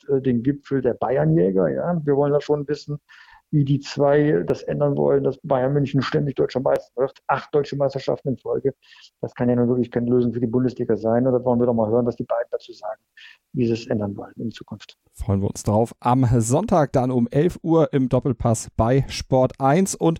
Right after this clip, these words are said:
Speaker 2: den Fever Pitch Newsletter, den gibt's am nächsten Montag. Nee, beziehungsweise natürlich erstmal am Freitag, aber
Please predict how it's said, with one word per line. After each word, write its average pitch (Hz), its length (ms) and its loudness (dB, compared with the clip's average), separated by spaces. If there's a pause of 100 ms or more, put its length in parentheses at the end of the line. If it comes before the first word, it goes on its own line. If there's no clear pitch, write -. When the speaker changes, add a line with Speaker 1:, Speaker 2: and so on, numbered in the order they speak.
(200)
Speaker 2:
den 123 100 2
Fever 135 240 -2
Pitch 123 180 -2
Newsletter, 139 480 2
den 123 180 2
gibt's - 360 -6
am 113 280 2
nächsten 120 800 0
Montag. 139 560 -2
Nee, - 80 2
beziehungsweise 123 460 2
natürlich 117 440 0
erstmal 117 340 0
am 104 120 -2
Freitag, 117 380 -2
aber 113 160 4